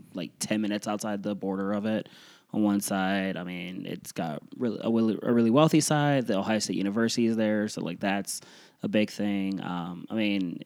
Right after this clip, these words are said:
it's got its liberal leanings, but it's also got its conservative leanings. Like, we're a,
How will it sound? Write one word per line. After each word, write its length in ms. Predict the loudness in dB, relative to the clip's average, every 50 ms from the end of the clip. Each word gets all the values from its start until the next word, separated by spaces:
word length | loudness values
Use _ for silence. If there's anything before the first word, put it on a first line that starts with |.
| _ -6 -2
it's 200 | 0 0 0 2
got 180 | 2 2 2 2
its 120 | 0 0
liberal 220 | -2 -2 0 0 2
leanings, 360 | 2 2 2 2 2 0 0
but 160 | -2 -2 -2 -2
it's 120 | -2 -2
also 180 | -2 -4 -4 -4
got 160 | -4 -4 -4
its 140 | -4 -6 -6
conservative 460 | -6 -6 -6 -4 -4 -4 -4 -4 -2 -2
leanings. 300 | 0 0 0 0 -2 -4
Like, 120 | -4 -2
we're 220 | 0 0 0 0 0
a, 180 | -2 -4 -8